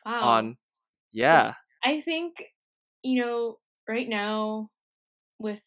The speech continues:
Speaker 1: covid and everything being online, we really want to, you know, we wanna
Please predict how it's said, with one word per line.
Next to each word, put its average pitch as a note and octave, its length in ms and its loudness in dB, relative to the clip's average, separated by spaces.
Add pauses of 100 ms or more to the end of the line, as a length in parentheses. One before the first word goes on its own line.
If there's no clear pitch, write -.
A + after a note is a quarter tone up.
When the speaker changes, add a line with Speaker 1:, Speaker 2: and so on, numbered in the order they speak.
(200)
Speaker 1:
covid G#3 460 -6
and G3 100 -12
everything G3+ 460 -10
being G3 220 -10
online, F#3+ 680 -14 (460)
we A#3 140 -4
really G#3+ 300 -2
want G#3+ 300 -4 (120)
to, G3 360 -6 (840)
you G#3+ 120 -10
know, G3 180 -8
we G#3+ 140 -4
wanna A#3+ 460 -2